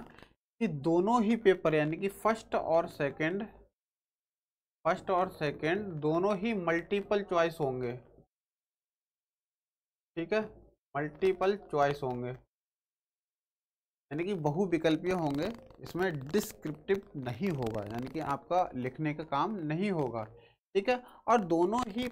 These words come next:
paper के लिए वन पॉइंट थ्री की negative marking, यानी कि three, अ, तैंतीस पॉइंट तीन तीन प्रतिशत की negative marking आपको देखने को मिलेगी,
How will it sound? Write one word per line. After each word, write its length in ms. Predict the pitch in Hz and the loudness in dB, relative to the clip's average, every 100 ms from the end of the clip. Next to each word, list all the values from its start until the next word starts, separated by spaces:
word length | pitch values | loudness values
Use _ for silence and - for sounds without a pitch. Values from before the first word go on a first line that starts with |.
| - | -2
paper 480 | 180 175 202 214 208 | -2 4 6 6 4
के 180 | 180 175 | -2 -2
लिए 340 | 151 151 190 190 | -2 -2 -2 -2
वन 240 | 143 165 185 - | 0 0 0 0
पॉइंट 300 | 165 175 180 180 | 0 0 -4 -4
थ्री 280 | 156 151 170 | 0 0 0
की 220 | - 165 185 | -2 -4 0
negative 680 | 165 147 147 147 175 165 147 | -2 -2 -2 -2 -2 0 2
marking, 480 | 135 127 139 175 | 2 0 -4 -2
यानी 240 | 156 143 143 | 0 0 -2
कि 180 | - 165 - | -4 -6 -4
three, 320 | 151 143 165 160 - - _ _ | -4 0 -2 -4 -12 -20 _ _
अ, 220 | 147 139 135 - | -2 0 -2 -2
तैंतीस 340 | 139 147 170 - | -4 -2 -6 -2
पॉइंट 320 | 139 151 180 - | -2 0 -4 -4
तीन 260 | 156 165 156 | -2 -2 -2
तीन 240 | 151 147 160 160 - _ _ _ _ _ _ _ - | -4 -6 -6 -12 -20 _ _ _ _ _ _ _ -6
प्रतिशत 480 | 151 151 165 156 - - | -6 -4 -4 -4 -4 -6
की 100 | 190 | -4
negative 440 | 147 143 139 151 | -4 -4 -4 -2
marking 360 | 143 123 127 156 | 0 0 -2 -4
आपको 320 | 135 - 160 | -4 -2 -2
देखने 340 | 139 123 123 120 | 0 0 -2 -4
को 200 | 156 226 - - - _ _ _ _ | -2 -2 -4 -18 -20 _ _ _ _
मिलेगी, 460 | 151 190 214 190 | 0 2 4 2